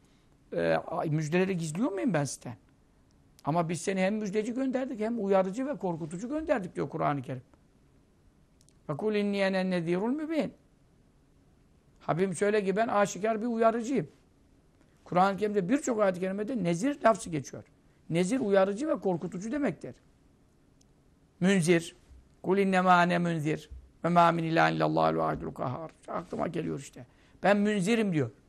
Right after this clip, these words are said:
Habibim söyle ki ben münzirim. Münzir uyarıcı, korkutucu. Sen şimdi oruç tutmayanın ahirette ne belalarla karşılaşacağını, bir vakit namazı kazaya bırakan seksen sene cehennemde o bir vakit için yanacağını vesaire, vesaire. İçki içenlerin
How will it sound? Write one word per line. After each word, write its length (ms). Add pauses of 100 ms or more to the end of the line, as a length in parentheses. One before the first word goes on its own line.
(120)
Habibim 460
söyle 260
ki 140
ben 140
münzirim. 460
Münzir 360
uyarıcı, 480
korkutucu. 640 (320)
Sen 200
şimdi 180
oruç 260
tutmayanın 480 (520)
ahirette 560
ne 120
belalarla 500
karşılaşacağını, 880 (380)
bir 60
vakit 360
namazı 340
kazaya 420
bırakan 320
seksen 480
sene 280
cehennemde 480
o 220
bir 60
vakit 320
için 180
yanacağını 540
vesaire, 480
vesaire. 180 (160)
İçki 320
içenlerin 580